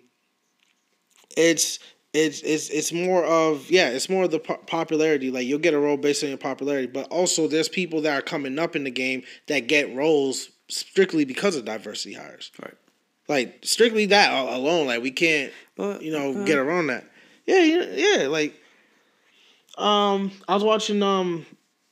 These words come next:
Speaker 1: uh, Meg. The Meg, it's called The Meg, but I call it Meg. Uh, the, the, the Meg, um, starring Jason Statham, you know, about the movie about the Megalodon
Speaker 2: Mm-hmm.
Speaker 1: and stuff like that. There was a lot of fucking, there was a lot of Asians in that.
Speaker 2: Mm-hmm.
Speaker 1: A lot more than usual, you know what I'm saying? You don't see a typical American movie with a lot of Asians.
Speaker 2: I heard it did really good overseas as well.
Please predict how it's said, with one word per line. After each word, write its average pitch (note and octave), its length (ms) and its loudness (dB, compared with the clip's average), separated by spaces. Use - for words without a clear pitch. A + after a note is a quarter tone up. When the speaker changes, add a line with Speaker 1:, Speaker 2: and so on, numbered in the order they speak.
Speaker 1:
uh, D#3 240 2
Meg. C#3+ 460 0
The C#3 180 -4
Meg, C#3+ 340 -2
it's - 200 -8
called C3 240 -8
The A#2 60 -8
Meg, A#2 280 -12
but A2 160 -10
I A2+ 80 -12
call B2 200 -6
it G#2 100 -10
Meg. A2 220 -14
Uh, D3 200 -4
the, C#3 280 -6
the, C3+ 440 -8
the B2 80 -10
Meg, C3+ 400 -2
um, B2 420 -8
starring C3+ 280 -6
Jason C3 280 -4
Statham, B2 460 -6
you B2+ 100 -10
know, B2+ 80 -8
about A#2+ 280 -6
the A#2+ 120 -6
movie C3+ 220 -2
about B2 180 -4
the B2 80 -8
Megalodon A#2 680 -4
Speaker 2:
Mm-hmm. C#3 80 -8
Speaker 1:
and A#2 160 -10
stuff - 240 -8
like A#2 180 -8
that. A#2+ 220 -8
There - 100 2
was F#4 80 4
a - 40 6
lot F4 100 4
of E4+ 80 0
fucking, E4 420 -2
there B3+ 120 2
was D#4+ 80 0
a D#4 40 -2
lot D4 200 4
of - 40 0
Asians D4 440 4
in F3+ 100 2
that. C3 240 -2
Speaker 2:
Mm-hmm. B2 100 -6
Speaker 1:
A C#3+ 60 -4
lot A3+ 240 2
more B3 240 4
than A3+ 180 4
usual, A3 480 4
you C#3+ 60 -2
know D#3+ 60 -2
what E3+ 60 0
I'm F3+ 40 -2
saying? F#3+ 300 0
You G#3 100 4
don't A3+ 160 4
see A#3+ 260 4
a G#3+ 60 6
typical G#3 340 2
American F#3+ 380 2
movie G3 260 2
with F3 280 2
a D#3+ 60 -4
lot E3 220 0
of D#3+ 80 -2
Asians. E3+ 400 2
Speaker 2:
I B2 60 -6
heard E3 140 2
it D3 80 2
did C3 120 2
really A#2+ 260 0
good A2+ 120 0
overseas A2 400 -2
as G#2+ 120 -10
well. A#2 200 -6